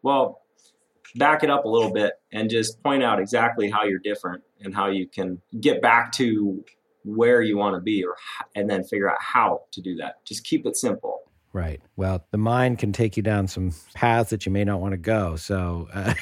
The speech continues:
Speaker 2: <laughs> so keeping it simple makes a lot of sense. Hey, I see that you have a book that's coming out. You know, as we record this, it's still on pre-order, so I haven't been able to check it out yet. But, uh, tell me about the book. What, what's it all about?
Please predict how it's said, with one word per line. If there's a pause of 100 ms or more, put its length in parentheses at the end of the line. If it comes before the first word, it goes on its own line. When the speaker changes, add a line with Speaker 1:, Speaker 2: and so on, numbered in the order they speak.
(280)
Speaker 2:
<laughs>
so
keeping
it
simple
makes
a
lot
of
sense. (280)
Hey,
I
see
that
you
have
a
book
that's
coming
out.
You
know,
as
we
record
this,
it's
still
on
pre-order,
so
I
haven't
been
able
to
check
it
out
yet.
But,
uh, (220)
tell
me
about
the
book.
What,
what's
it
all
about?